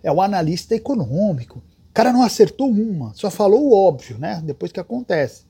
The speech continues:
Mas não acertou nenhuma previsão, ainda assim.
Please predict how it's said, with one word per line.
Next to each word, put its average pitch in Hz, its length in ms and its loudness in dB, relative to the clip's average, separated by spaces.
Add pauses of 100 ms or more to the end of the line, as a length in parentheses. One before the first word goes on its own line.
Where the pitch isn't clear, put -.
(1700)
Mas 165 300 0
não 202 140 0
acertou 208 340 2
nenhuma 226 260 0
previsão, 214 500 -4
ainda 214 240 -4
assim. 214 400 -6